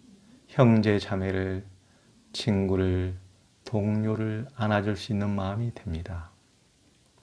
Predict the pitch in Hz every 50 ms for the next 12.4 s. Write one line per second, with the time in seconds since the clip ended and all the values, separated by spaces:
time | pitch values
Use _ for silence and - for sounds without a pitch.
0 | - - _ _ _ _ _ _ - - _ _ - - _ _ _ - - -
1 | _ _ _ _ _ _ _ _ - - 120 104 110 110 107 - - 127 123 123
2 | 117 107 104 95 87 - - - 127 104 104 104 101 101 98 95 - - 110 101
3 | - - - 107 101 107 101 - - 113 101 101 98 98 98 98 87 - - -
4 | _ _ _ _ _ _ _ _ _ _ _ _ _ _ _ - - 135 110 120
5 | 117 110 - - 127 117 113 113 113 117 113 - - 113 110 - - 120 110 -
6 | - - 113 110 110 110 104 - _ _ _ _ _ _ _ _ - - - -
7 | 107 - - 120 110 107 107 104 101 - - - 107 104 104 104 95 - - 117
8 | 104 95 98 101 - 104 101 98 98 95 - - 104 98 95 98 - - - -
9 | - - _ _ _ - 156 113 104 101 101 95 95 - - 120 101 98 95 95
10 | 98 - - - 143 135 131 120 127 123 113 - - 139 123 117 117 117 - _
11 | _ - - - - _ _ _ - - - 107 - - - 117 110 110 - 117
12 | 107 - 117 110 104 104 101